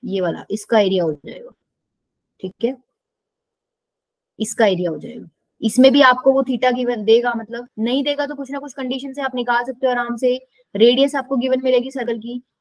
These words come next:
बस आपको इसमें पुट करना है और इसका क्या निकल जाएगा? सेक्टर का एरिया निकल जाएगा। तो आर्क लेंथ के लिए क्या था? Theta degree upon three sixty degree into में टू pi r, circumference यूज़ हो रही थी क्योंकि लेंथ की बात कर रहे थे।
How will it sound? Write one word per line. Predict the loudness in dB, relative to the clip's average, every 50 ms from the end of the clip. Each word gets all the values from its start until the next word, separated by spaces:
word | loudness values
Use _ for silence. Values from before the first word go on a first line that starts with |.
| _ -4
बस | -4 -2 0
आपको | -2 -2 0 0 0
इसमें | 0 0 -2 -4 -4
पुट | -4 -6 _
करना | -6 -6 -6 -4 -4 -4
है | -6 -6 -8 _ _ _ _ _ -2
और | -2 0 2
इसका | 2 0 0 0 -2 -4
क्या | -2 0 0
निकल | 0 -2 -2 -2 -2 -2
जाएगा? | 0 0 -2 -4
सेक्टर | -4 -8 -12 -10 -6 -6 -4
का | -2 -4 -4 -6 _ _ _ _ _ _ _ 0
एरिया | 2 2 4 2 2
निकल | 0 -2 -4 -6 -8 -10
जाएगा। | -10 -10 -12 -12 -14 _ _ _ _ _ _ _
तो | 4 6 6 8
आर्क | 8 8 6 6 6
लेंथ | 4 4 4 2
के | 2 2 0
लिए | 0 0
क्या | 0 2 2 2
था? | 2 0 -4 -6 -6 -8 _ _ _ _ -4
Theta | -2 0 0 0 0
degree | 0 -2 -2 -2 -2
upon | 0 0 -2 -2 -4 -6
three | -8 -8 -8
sixty | -10 -12 -12 -8 -6 -6
degree | -4 -4 -4 -4 -4 -4
into | -4 -4 -4 -4
में | -4 -4
टू | -2 -2 -2 0 2
pi | 2 2 2
r, | -2 -4 -6 _ _ -6
circumference | -6 -4 -2 0 -2 -2 0 0 -2 -2 -2
यूज़ | -4 -4 0 2
हो | 2
रही | 2 2 0
थी | -6 -10 -8
क्योंकि | -8 -4 -2 -2
लेंथ | 0 0 -2 -2 -4 _
की | -4 -2
बात | 0 -2 -2 0 0
कर | 2 2
रहे | 2 2
थे। | 2 2 0